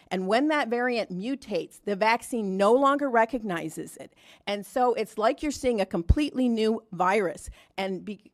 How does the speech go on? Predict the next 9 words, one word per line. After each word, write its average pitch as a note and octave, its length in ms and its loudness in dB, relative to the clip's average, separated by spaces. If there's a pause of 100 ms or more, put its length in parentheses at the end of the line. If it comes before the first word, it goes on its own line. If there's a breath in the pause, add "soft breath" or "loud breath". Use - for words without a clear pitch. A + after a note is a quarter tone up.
(120)
because C4+ 520 -2
that's A#3+ 300 0
so, G3+ 540 2 (200 soft breath)
you A#3+ 180 -6
actually B3+ 320 0
get A3+ 180 0
more A#3+ 520 0
severe A3 500 -2
symptoms G3 800 -4